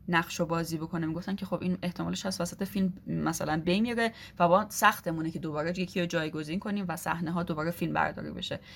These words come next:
و گویا باز، اه، رابرت دنیرو اینجا از، اه،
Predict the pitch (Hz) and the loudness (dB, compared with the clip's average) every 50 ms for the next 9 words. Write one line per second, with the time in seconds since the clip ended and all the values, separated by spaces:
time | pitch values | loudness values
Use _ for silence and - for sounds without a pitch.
0 | - - - - - 190 185 180 202 220 233 247 240 226 208 233 226 233 233 226 | -18 -18 -8 2 4 4 4 6 4 2 2 2 2 2 2 2 2 2 2 0
1 | - - - - - - - - 170 165 160 160 - - 180 185 180 175 190 185 | -6 -12 -18 -18 -20 -16 -8 -4 -2 0 0 -2 -2 2 4 4 6 6 4 4
2 | 185 185 185 180 175 170 170 185 190 196 214 247 302 - - - - - - - | 2 2 0 2 2 2 2 0 0 0 -2 -4 -6 -10 -14 -20 -20 -20 -18 -6
3 | - 185 185 190 196 - 196 190 180 180 - - 175 170 165 160 156 151 | -2 -2 0 2 4 6 6 6 4 2 -2 -6 -6 -4 -4 -4 -4 -6